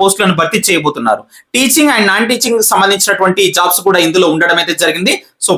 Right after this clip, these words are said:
పూర్తి వివరాలు ఇప్పుడు తెలుసుకుందాం. రైట్, ఇక దీనికి సంబంధించినటువంటి అఫీషియల్ నోటిఫికేషన్ ఏదైతే ఉందో దాని యొక్క ప్రకటన మనకు వార్తా పేపర్ లో రావడం జరిగింది. కేంద్రీయ విద్యాలయ నెంబర్ టూ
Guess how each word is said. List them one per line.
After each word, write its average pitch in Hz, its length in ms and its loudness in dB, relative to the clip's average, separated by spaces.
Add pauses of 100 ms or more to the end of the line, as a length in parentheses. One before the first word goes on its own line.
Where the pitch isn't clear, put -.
పూర్తి 196 340 2
వివరాలు 175 460 2
ఇప్పుడు - 240 -12
తెలుసుకుందాం. 120 480 0 (720)
రైట్, 262 180 2
ఇక 294 180 2
దీనికి 285 300 2
సంబంధించినటువంటి 277 760 2 (200)
అఫీషియల్ 277 400 2 (520)
నోటిఫికేషన్ 247 500 0
ఏదైతే 190 280 2
ఉందో 233 200 2
దాని 196 160 2
యొక్క 196 220 0
ప్రకటన 226 340 0 (380)
మనకు 202 260 0
వార్తా 170 320 0
పేపర్ 202 260 2
లో 185 120 4
రావడం 180 320 2
జరిగింది. 185 280 -2 (140)
కేంద్రీయ 262 420 2
విద్యాలయ 202 480 0 (160)
నెంబర్ 180 320 0
టూ 247 60 0